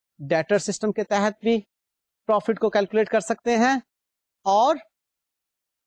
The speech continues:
income statement system کے تحت بھی profit یا loss کی فگر کو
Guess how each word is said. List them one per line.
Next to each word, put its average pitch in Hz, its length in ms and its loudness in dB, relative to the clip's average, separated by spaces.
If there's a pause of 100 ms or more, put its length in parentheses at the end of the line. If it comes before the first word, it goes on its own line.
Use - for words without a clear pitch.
(220)
income 277 320 2
statement 208 540 0
system 175 300 -4
کے 175 120 -4
تحت 185 380 -2
بھی 143 180 -2 (880)
profit 208 340 0 (420)
یا 175 100 2
loss 175 340 2
کی 196 80 -6
فگر 151 280 -2
کو 175 200 0